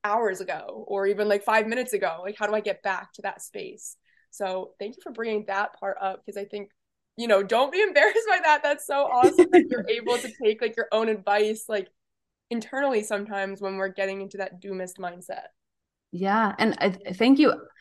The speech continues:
Speaker 2: I mentioned journaling multiple times in the book. It's been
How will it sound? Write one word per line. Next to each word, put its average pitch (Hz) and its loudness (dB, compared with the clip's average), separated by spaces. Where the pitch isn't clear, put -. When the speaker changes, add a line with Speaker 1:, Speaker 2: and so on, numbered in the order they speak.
Speaker 2:
I 214 6
mentioned 214 4
journaling 185 4
multiple 170 -4
times 190 -2
in 185 -2
the 160 2
book. 147 2
It's 170 -2
been 180 4